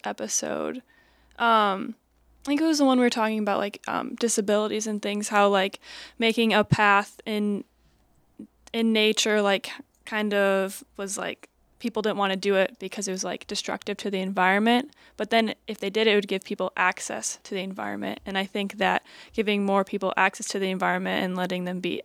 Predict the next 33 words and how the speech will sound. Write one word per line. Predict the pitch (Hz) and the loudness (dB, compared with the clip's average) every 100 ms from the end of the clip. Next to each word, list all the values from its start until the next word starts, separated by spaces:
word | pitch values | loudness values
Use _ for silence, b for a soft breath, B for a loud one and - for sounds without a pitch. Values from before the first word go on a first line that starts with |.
| - | 4
out | 220 240 | 4 6
in | 220 196 | 2 2
nature | 185 190 - 190 185 190 _ b b | 0 -2 -4 -2 -2 -2 _ b b
would | 208 | -4
be | 202 202 196 202 - - | 0 2 2 0 -4 -8
more | 202 202 | 0 2
beneficial | 202 196 190 - 202 - 180 180 - - | 4 2 0 -2 -2 0 0 0 -2 -8
than | 196 196 | -4 -2
a | 185 | 0
little | 190 185 190 | 0 0 -2
bit | 202 208 - - | -2 -4 -6 -10
of | 208 | -8
environmental | 202 190 202 196 196 196 214 | -6 -2 -2 -2 -6 -8 -10
harm | 196 208 202 | -6 -6 -6
because | - 214 | -8 -10
of | - | -10
the | - | -12
path | - - - - | -4 -4 -4 -8
was | - | -12
wider. | - - - - B B B B | -8 -8 -8 -12 B B B B
So | - | 2
I | 240 | 4
kinda | 277 277 | 8 6
think | - 254 233 | 6 0 2
that | 208 202 202 - | 2 4 4 2
relates | 214 208 202 202 - | -2 2 2 2 0
to | 202 | -2
that, | 190 190 | -2 0
that | 196 | -2
we | 196 202 | 0 0
need | 208 202 | 0 0
to | 196 | -2
get | 196 196 - | -2 -4 -6